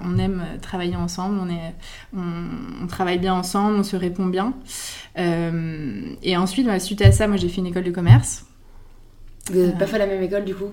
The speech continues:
Speaker 1: Non.
Speaker 2: Ok.
Speaker 1: Non, non. Deux écoles différentes. Euh, et j'ai fait des stages assez rapidement aussi dans le textile.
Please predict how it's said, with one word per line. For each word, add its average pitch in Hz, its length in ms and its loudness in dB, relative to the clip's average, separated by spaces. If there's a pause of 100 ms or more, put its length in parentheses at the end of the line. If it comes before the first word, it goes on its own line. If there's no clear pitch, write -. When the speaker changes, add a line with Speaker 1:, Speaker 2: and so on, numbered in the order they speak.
(120)
Speaker 1:
Non. 202 140 4 (200)
Speaker 2:
Ok. 165 240 -4 (140)
Speaker 1:
Non, 180 140 -6
non. 165 160 -6 (600)
Deux 202 180 6
écoles 190 180 0
différentes. 190 400 -4 (600)
Euh, 185 680 4
et 208 220 6
j'ai 196 140 2
fait 214 160 0
des 214 120 2
stages 226 300 2
assez 208 180 2
rapidement 214 380 0
aussi 208 200 -6
dans 196 120 -2
le 180 40 -4
textile. 220 640 -2